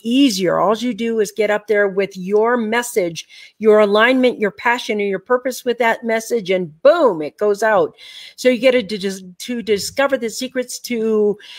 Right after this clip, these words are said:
you know, creating media distribution, which is really big. You got pre-show, pre-show strategies and how you create a memorable brand and managing the guests and the contracts.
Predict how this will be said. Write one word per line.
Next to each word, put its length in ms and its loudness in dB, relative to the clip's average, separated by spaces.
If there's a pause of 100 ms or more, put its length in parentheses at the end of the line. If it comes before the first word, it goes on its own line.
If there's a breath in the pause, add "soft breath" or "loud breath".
(160 loud breath)
you 80 0
know, 180 4
creating 600 0
media 340 0
distribution, 920 -4
which 200 -4
is 140 -6
really 260 0
big. 460 4
You 140 -14
got 220 0 (180)
pre-show, 600 0 (420)
pre-show 1300 0
strategies 960 -2 (500 loud breath)
and 340 4
how 260 2
you 180 2
create 420 2
a 60 4
memorable 680 0
brand 600 0
and 240 -4
managing 560 -2
the 80 -2
guests 420 -2
and 140 -8
the 60 -6
contracts. 720 -2